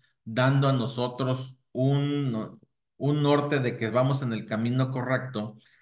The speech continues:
para estar obteniendo o lo que nosotros ya es el, el biodiesel. En este caso, la primera de ellos fue la separación de fases, es decir, ya cuando hacíamos la extracción, hacíamos la, la conversión, la reacción química,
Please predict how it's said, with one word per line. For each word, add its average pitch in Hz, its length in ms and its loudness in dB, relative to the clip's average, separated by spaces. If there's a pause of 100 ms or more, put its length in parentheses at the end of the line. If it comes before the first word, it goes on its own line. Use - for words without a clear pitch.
(160)
para 107 200 4
estar 113 260 0
obteniendo 117 1160 -2 (240)
o 101 80 -4
lo 104 180 -2
que 107 120 -2
nosotros 113 420 -2
ya 117 340 -4
es 113 360 0
el, 113 200 -2
el 98 220 -2
biodiesel. 104 680 -2 (400)
En 117 180 0
este - 300 0
caso, 120 580 -2 (600)
la 117 240 0
primera 139 340 6
de 156 120 4
ellos 147 180 2
fue 139 180 0
la 143 120 2
separación 110 640 0
de 117 80 -4
fases, 113 440 -4
es 123 120 -2
decir, 127 280 0
ya 139 200 0
cuando 143 260 0
hacíamos 127 420 -2
la 110 80 0
extracción, 104 720 -2 (380)
hacíamos 127 580 2
la, 107 360 2
la 101 240 -2
conversión, 107 720 0
la 113 80 4
reacción 123 420 0
química, 117 680 -2